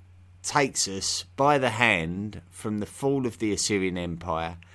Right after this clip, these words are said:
and leads us nicely into understanding how Cyrus the Great became this fantastic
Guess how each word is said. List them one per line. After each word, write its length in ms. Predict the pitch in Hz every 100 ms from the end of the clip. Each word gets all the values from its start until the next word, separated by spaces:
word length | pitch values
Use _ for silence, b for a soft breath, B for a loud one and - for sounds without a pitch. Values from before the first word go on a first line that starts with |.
| B B B -
and 340 | 110 110 110
leads 340 | 120 123 107 110
us 240 | 110 -
nicely 920 | 107 117 120 110 98 - 87 85 82 -
into 340 | 104 92 101
understanding 840 | 101 95 92 - 95 95 92 90 b b b
how 480 | - 110 104 95 87 85
Cyrus 560 | - 107 101 92 -
the 100 | 98
Great 600 | 87 95 92 85 - - b b b b
became 460 | 98 - 104 98 98
this 220 | 92 -
fantastic 1080 | - 101 95 - 131 127 - - 90 -